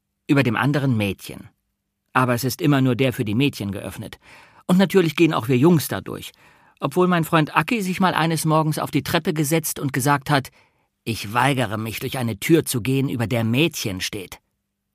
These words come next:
Das war aber nur, weil wir an diesem Tag eine Grammatikarbeit schreiben sollten. Und wenn Aki etwas nicht leiden kann, dann ist es Grammatik.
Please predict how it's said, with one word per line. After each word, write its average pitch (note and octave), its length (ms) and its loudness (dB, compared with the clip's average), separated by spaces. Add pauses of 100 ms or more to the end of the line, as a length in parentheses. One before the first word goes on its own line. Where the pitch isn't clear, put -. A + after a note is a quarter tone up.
(180)
Das - 180 -8
war G#2 80 0
aber G2 180 -4
nur, G#2+ 360 -2
weil G2+ 140 -6
wir G#2+ 100 -8
an G#2 80 -6
diesem G#2+ 280 -8
Tag A2+ 200 -4
eine G#2 160 -6
Grammatikarbeit G2 760 -4
schreiben E2+ 320 -8
sollten. - 380 -16 (560)
Und D3+ 200 2
wenn E3+ 200 2
Aki D3+ 340 -6
etwas C3 260 -6
nicht C3 200 -4
leiden B2 260 0
kann, A#2 320 -4 (500)
dann A#2 160 -4
ist A2 180 -10
es G2+ 160 -4
Grammatik. - 600 -6